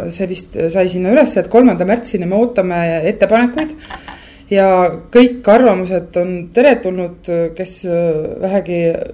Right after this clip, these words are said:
arvab, et tal on midagi öelda või midagi muud ette panna, kui siin on kirjas. Ja pärast kolmandat märtsist, äh, tuleb kokku haljastuskomisjon, kes vaatab need ettepa-, ettepanekud siis üle ja siis,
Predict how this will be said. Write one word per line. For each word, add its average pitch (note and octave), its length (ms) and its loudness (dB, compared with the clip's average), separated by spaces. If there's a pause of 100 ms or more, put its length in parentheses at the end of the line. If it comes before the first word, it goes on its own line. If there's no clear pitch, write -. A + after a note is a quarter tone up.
(420)
arvab, F3 300 2
et E3 100 -12
tal F3+ 160 0
on F#3 80 -2
midagi F#3+ 240 6
öelda F3 320 6
või E3 160 2 (680)
midagi F3 420 -6
muud A3 240 6
ette F#3 240 -2
panna, E3+ 240 -2
kui F3 160 -6
siin E3+ 80 -4
on E3+ 140 -4
kirjas. A3+ 400 0 (800)
Ja F#3 180 2
pärast G3+ 320 0
kolmandat A3 400 0
märtsist, G#3 480 -4 (240)
äh, F3 240 2
tuleb F3+ 240 -4
kokku G3 320 0
haljastuskomisjon, G#3+ 800 0
kes F3 160 -10
vaatab F#3 240 -4
need G3+ 160 -2
ettepa-, G3+ 320 2
ettepanekud F#3 560 -4
siis F#3+ 160 -10
üle C4+ 160 2
ja F3 160 2
siis, F#3 240 -10